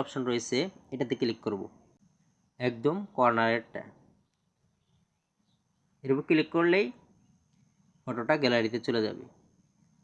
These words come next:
এখন আমরা ব্যাগে চলে আসব এবং গ্যালারিতে গিয়ে দেখব যে ফটোটা ডাউনলোড হয়েছে কিনা। তো এখানে উপরের দিকে দেখতে পাচ্ছেন রিমুভ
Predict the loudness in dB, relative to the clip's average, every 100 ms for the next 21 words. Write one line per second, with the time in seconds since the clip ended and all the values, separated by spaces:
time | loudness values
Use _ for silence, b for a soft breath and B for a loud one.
0 | _ _ _ _ _ _ _ _ _ _
1 | _ _ _ _ 2 6 4 8 8 10
2 | 8 8 10 10 10 8 4 4 -2 -4
3 | 0 4 8 8 8 6 2 6 4 6
4 | 2 6 6 6 -2 -8 -4 -2 -2 -4
5 | -2 6 8 8 4 0 -2 -4 -2 -2
6 | -2 -4 -8 _ _ _ _ _ _ _
7 | 0 2 4 2 4 2 4 2 2 0
8 | 0 0 2 0 0 -6 -12 -20 -20 -20
9 | _ _ _ _ _ 6 6 6